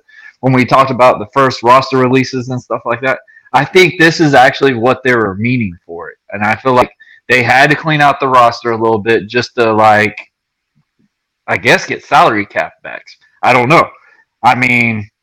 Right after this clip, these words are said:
I like the idea because, like how me and you said it, Dre,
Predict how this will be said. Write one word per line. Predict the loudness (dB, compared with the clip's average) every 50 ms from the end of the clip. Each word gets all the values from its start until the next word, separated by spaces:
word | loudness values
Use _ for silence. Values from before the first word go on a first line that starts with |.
| _ _ _ _ _ _ _ _ _ _ _ _ _ _ _ _ _ _ _ _ _ _ _ _ _ 2
I | 4 6 6 6
like | 6 6 4 2 0
the | 2 4
idea | 4 4 4 4 2 2 2
because, | 0 -2 -6 -4 -2 -2 0 0
like | 0 0 0 0
how | 2 2 2 2
me | 0 -2 -4 -4
and | -4 -4
you | -6 -6
said | -6 -6 -4 -4 -4 -4
it, | -6 -4
Dre, | -2 -2 0 0 -2 -4